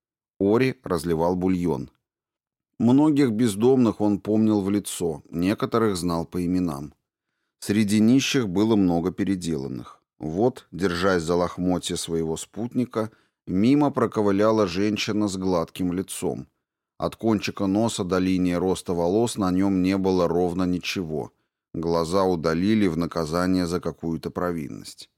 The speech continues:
Большинство стоявших в очереди были людьми – но впавшие в бедность представители других рас тоже не брезговали даровым супом. Приходил один какт с прозрачными и хрупкими от старости иголками.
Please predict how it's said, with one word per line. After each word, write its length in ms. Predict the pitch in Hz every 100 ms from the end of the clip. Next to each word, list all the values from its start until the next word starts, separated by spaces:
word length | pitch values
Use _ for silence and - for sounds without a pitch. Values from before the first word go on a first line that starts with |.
| _ _ _ _ _ -
Большинство 680 | 92 98 120 117 - 156 156
стоявших 680 | - 110 120 110 117 101
в 100 | 101
очереди 520 | 117 127 120 110 95
были 400 | 95 85 104 104
людьми – 600 | 104 107 95 95 82 76 _ _ _ -
но 160 | 87
впавшие 680 | 87 - 110 101 - 101 98
в 40 | 85
бедность 520 | 98 101 92 92 -
представители 760 | 92 90 - 90 95 - 90 87
других 500 | 85 87 90 87 -
рас 380 | 117 135 - _
тоже 320 | 143 151 143
не 120 | 139
брезговали 720 | 127 113 120 120 104 110 110 104
даровым 540 | 90 87 85 90 90
супом. 560 | - 92 71 - 50 - _ -
Приходил 520 | 90 87 104 127 147
один 320 | 113 98 120
какт 540 | - - 101 - - -
с 100 | -
прозрачными 840 | 92 90 85 98 113 - 110 107
и 180 | 104 87
хрупкими 640 | - 95 104 - - 107 104
от 220 | 87 -
старости 600 | - 90 82 82 - -
иголками. 760 | - 87 80 73 - - 52 -